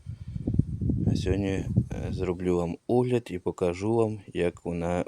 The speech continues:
у ділі. Ще ми її даже не повністю і розпакували. Бачите, ще вс-, все в кульочках. Ще не дивився і ні зарядний, нічого там.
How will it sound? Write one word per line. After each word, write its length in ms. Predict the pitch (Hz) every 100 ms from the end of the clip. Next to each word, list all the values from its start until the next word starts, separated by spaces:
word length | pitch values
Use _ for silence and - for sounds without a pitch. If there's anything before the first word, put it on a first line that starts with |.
| -
у 120 | 85
ділі. 420 | - 80 73 73 - - - - - - _ - - - - - -
Ще 300 | - 92 85
ми 280 | 87 78 78 - -
її 260 | 85 82
даже 460 | - 82 78 82 73 - - - -
не 140 | - 92
повністю 480 | - 90 - - -
і 60 |
розпакували. 800 | - - 127 127 117 120 120 104 101
Бачите, 320 | - - -
ще 200 | - -
вс-, 280 | 85 - 101
все 240 | 92 - 90
в 40 |
кульочках. 720 | 82 90 87 123 - - 110 - - - - - - - - - - - - -
Ще 240 | - 90 85
не 300 | 92 98 98
дивився 580 | 98 90 85 - - - - -
і 120 | - -
ні 380 | - - -
зарядний, 580 | 90 87 87 85 113 120
нічого 500 | 98 82 87 117 113
там. 300 | - 98 98